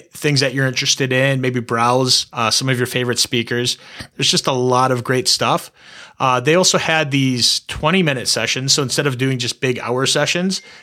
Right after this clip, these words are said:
they had these, uh, a lot of smaller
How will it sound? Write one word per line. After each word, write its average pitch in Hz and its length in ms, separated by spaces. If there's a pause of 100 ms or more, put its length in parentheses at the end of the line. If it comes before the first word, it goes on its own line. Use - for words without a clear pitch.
(120)
they 151 80
had 139 120
these, 135 440
uh, 113 260
a 123 80
lot 131 300
of 127 60
smaller 139 680